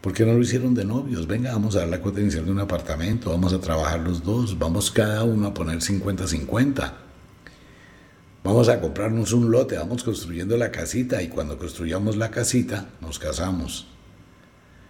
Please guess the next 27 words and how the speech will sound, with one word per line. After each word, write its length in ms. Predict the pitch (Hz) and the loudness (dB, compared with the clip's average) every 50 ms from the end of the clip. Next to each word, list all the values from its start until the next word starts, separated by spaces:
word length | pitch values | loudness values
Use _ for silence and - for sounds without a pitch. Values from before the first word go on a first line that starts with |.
| - - - - - - - - | -20 -20 -20 -20 -20 -18 2 8
El 340 | 113 147 160 165 165 175 208 | 10 10 10 10 8 8 8
único 460 | 233 247 240 247 240 - - 190 180 | 8 8 6 6 4 4 4 2 4
animal 520 | 170 160 151 147 147 151 151 143 135 127 | 4 2 2 2 2 2 2 2 0 0
que 120 | - 113 95 | 0 -2 0
se 160 | 90 110 107 | 2 2 4
lleva 200 | 120 131 143 139 | 6 6 6 6
a 40 | 123 | 4
su 160 | 117 127 123 | 2 -2 -2
pareja 380 | 113 104 101 117 113 113 120 | -2 -2 -2 0 0 0 0
a 40 | 113 | -2
vivir 300 | 98 90 82 90 107 113 | -2 -2 -2 0 0 0
en 140 | 117 120 123 | 2 2 2
arriendo 600 | 127 123 120 123 117 104 95 90 85 101 - - - - - - - _ _ _ _ | 0 2 2 0 0 0 -2 -6 -6 -8 -10 -12 -18 -20 -20 -20 -20 _ _ _ _
es 160 | 90 87 - | -10 -4 -2
el 100 | 107 104 | 0 0
humano. 480 | 95 92 92 98 110 120 120 110 - - - - - - - - - - _ _ _ _ - - | 0 0 -2 0 0 0 0 -2 -4 -6 -8 -14 -18 -20 -20 -20 -20 -20 _ _ _ _ -8 -4
<laughs> 380 | - 107 - 71 - - - - - - - - - - - - - - - - - - - - - - - - - | -4 -2 -2 -4 -6 -8 -10 -16 -20 -20 -20 -20 -20 -20 -20 -20 -20 -20 -20 -20 -20 -20 -20 -20 -20 -20 -20 -18 -10
Una 200 | 85 90 95 110 | -8 -4 -4 -4
curiosidad, 760 | 98 101 101 90 90 87 82 - - 82 85 78 76 73 76 - | 0 0 0 0 0 0 -2 0 0 0 0 0 0 -2 -4 -4
pero 200 | - 85 73 69 | -4 -4 -4 -2
cierto. 440 | 67 - - 67 64 - - - - - - - - - - - - - - - - - - - - - - - - - - - _ - - - - - - | -4 -4 -4 -6 -6 -8 -10 -16 -18 -18 -18 -20 -20 -20 -20 -20 -20 -20 -20 -20 -20 -20 -20 -20 -20 -20 -20 -20 -20 -20 -20 -20 _ -20 -20 -20 -20 -4 4
En 100 | - 123 | 6 8
lo 140 | 131 131 127 | 10 10 10
demás, 400 | 123 123 120 127 143 160 165 147 | 8 8 6 4 0 0 0 0
no. 140 | 131 127 131 | 0 0 0
Una 440 | 139 135 117 95 104 113 127 139 143 | 0 -2 -4 -4 -2 0 0 0 0
pajarita 920 | 135 127 98 92 104 101 95 104 117 - - - 82 73 71 64 62 - | 0 -4 -4 -4 -4 -4 -4 -4 -4 -4 -4 -4 -4 -4 -8 -12 -16 -20